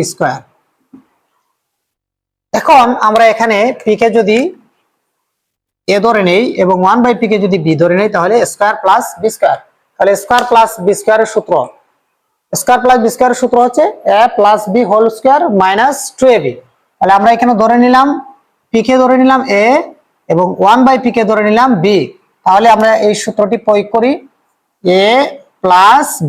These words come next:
b হচ্ছে ওয়ান by p, a plus b whole square minus টু এ আর হচ্ছে b। এখানে পি পি ভাগ আকারে রয়েছে, সে কারণে পি পি কাটাকাটি হয়, অর্থাৎ পি পি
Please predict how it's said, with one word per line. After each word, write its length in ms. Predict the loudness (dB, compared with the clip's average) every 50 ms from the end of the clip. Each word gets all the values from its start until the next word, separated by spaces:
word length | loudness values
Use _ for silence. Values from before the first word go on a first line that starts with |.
| -2
b 20 | 0 0 0 0
হচ্ছে 240 | -2 -2 -2 -2 0 2 4
ওয়ান 180 | 4 2 2 2 0
by 100 | 0 0 -2 -2
p, 20 | -2 0 0 2 0 -2 -4 -8 _ _ _ _ _ _ _ -2 0
a 20 | 0 0 0 0
plus 240 | 2 2 2 2 0 -2 -2
b 20 | 0 2 2 2 0 -2 -4 -8 _ _ _ _ _ _ _ _ _
whole 220 | -2 0 0 0 -2 -4
square 480 | -2 0 2 4 6 6 4 4 2 0 -2 -6 -12 _ _ _ _ _ _ _ 0 0 2
minus 540 | 2 2 2 2 0 0 2 0 0 -2 -4 -8 -14 -16 -16 -20 _ _ _
টু 160 | -2 0 2 2 2 2 2 2 2 2 0 0 -2 -6 -6 -4 -2 0 0
এ 60 | 0 2 2 2 2 0 0 -2 -6 -12 -20 _ _ _ _ -2
আর 80 | 0 0 0
হচ্ছে 240 | -2 -2 -2 -2 0 0 0 -2 -2 0
b। 20 | 0 0 -2 -4 -8 _ _ _ _ _ _ _ _ _ _ _ _ _ _ _ _ _ -2
এখানে 200 | 0 0 0 0 0 -2
পি 100 | -2 -2 0 0
পি 80 | 0 0 0 2 2 2
ভাগ 140 | 2 2 0 0
আকারে 220 | -2 0 0 2 2 2
রয়েছে, 260 | 2 0 0 -2 -2 -2 -2 -6 -16 _ _ _ _ _ _ -6
সে 80 | -6 -2 0 2
কারণে 240 | 0 2 2 0 0 -2 -4 -10 -8 _
পি 100 | 0 0 0 2
পি 80 | 0 0 0 0
কাটাকাটি 360 | -2 -2 -2 -2 -2 0 2 2 4
হয়, 140 | 4 2 2 -2 -6 -14 -20 -20 _ _ _
অর্থাৎ 180 | -6 -4 -4 -4 -2 0
পি 80 | -2 0 2
পি 80 | 0